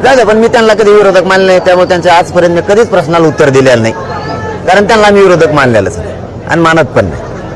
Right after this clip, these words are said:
कारण शेवटी आम्ही गावखेड्यातले मराठा आणि ओबीसी एक आहेत म्हणून त्यांना उत्तर देत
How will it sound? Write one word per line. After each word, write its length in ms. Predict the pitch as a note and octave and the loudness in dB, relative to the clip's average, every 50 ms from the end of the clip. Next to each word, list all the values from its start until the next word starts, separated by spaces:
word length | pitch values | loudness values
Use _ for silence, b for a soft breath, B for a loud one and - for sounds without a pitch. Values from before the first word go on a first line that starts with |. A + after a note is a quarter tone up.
| - - | -8 -4
कारण 160 | - F3 G3 F#3+ | 0 0 0 2
शेवटी 300 | - G3 G3 G3 A3+ A3+ | 2 2 2 2 2 2
आम्ही 280 | G#3 F3+ F#3 F#3+ G3+ | 2 2 2 0 2
गावखेड्यातले 560 | F3 F#3 F#3 F3 - E3 D#3 E3 D#3+ E3+ F#3 G3+ | 2 2 2 2 0 0 0 0 0 0 0 0
मराठा 340 | E3+ D#3+ E3+ E3+ D3 D#3+ | 0 0 0 0 0 0
आणि 120 | D#3 D#3 D3+ | -2 0 0
ओबीसी 400 | D3+ D3 C#3 D3 C#3 C#3+ D3+ F3 | -2 -2 -2 -4 -2 0 0 0
एक 80 | E3 B2 | 0 2
आहेत 120 | A#2+ G#2+ F#2+ - - - - - - - - - - - - | 0 -2 -2 -4 -10 -10 -10 -12 -12 -12 -12 -12 -10 -4 -2
म्हणून 440 | A2 B2 D3 E3 G3 A#3 C4+ C#4+ B3 - - - - - - - | 0 2 2 4 4 4 4 2 0 -2 -6 -14 -14 -14 -10 -4
त्यांना 220 | - F3+ F3 E3 E3 | -2 -2 0 0 -2
उत्तर 280 | D3+ - - D#3 D3+ | -2 -2 -2 -2 0
देत 160 | C#3+ C3 C#3 | 0 0 -2